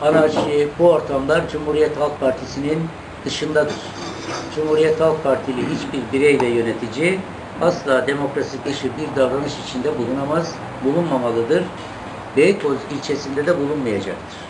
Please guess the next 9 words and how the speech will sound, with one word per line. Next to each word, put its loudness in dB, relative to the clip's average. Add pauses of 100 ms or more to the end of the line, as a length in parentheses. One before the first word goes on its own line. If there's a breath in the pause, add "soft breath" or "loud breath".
(640)
Gerek 6 (120)
yerel 4
yönetim 2
çalışmalarımızda, 2 (600)
gerek 6 (240)
partinin 4 (1040)
Beykoz 4 (100)
kamuoyuna 2
yönelik 2